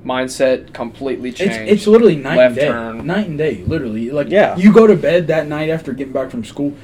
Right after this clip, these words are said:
Speaker 2: you wake up the next morning, it's an entirely different lifestyle. You're
Speaker 1: People
Speaker 2: like,
Speaker 1: act different.
Speaker 2: Literally, literally.
Speaker 1: They're so much happier. They're
Speaker 3: Yeah.
Speaker 1: like, "Dude, I don't, I don't have to study," and I'm like, "Dude, hey, let's go do
Speaker 3: It's like
Speaker 1: something."
Speaker 3: right now, like,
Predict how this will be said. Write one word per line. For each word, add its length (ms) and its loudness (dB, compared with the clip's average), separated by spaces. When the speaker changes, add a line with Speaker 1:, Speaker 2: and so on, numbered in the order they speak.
Speaker 2:
you 100 -2
wake 160 0
up 80 -4
the 80 -4
next 180 -6
morning, 240 -4
it's 200 -4
an 100 -4
entirely 560 -2
different 360 -6
lifestyle. 420 -8
You're 160 0
Speaker 1:
People 220 4
Speaker 2:
like, 100 0
Speaker 1:
act 300 -2
different. 340 -10
Speaker 2:
Literally, 680 6
literally. 260 8
Speaker 1:
They're 160 4
so 340 0
much 280 0
happier. 680 2
They're 200 2
Speaker 3:
Yeah. 120 6
Speaker 1:
like, 200 -4
"Dude, 280 -6
I 180 -6
don't, 360 -10
I 100 -8
don't 160 -10
have 140 -10
to 80 -18
study," 680 -8
and 140 -10
I'm 120 -14
like, 220 -12
"Dude, 260 -12
hey, 360 -8
let's 220 -16
go 120 -10
do 140 -10
Speaker 3:
It's 140 -8
like 140 2
Speaker 1:
something." 180 2
Speaker 3:
right 100 -2
now, 160 -2
like, 240 -8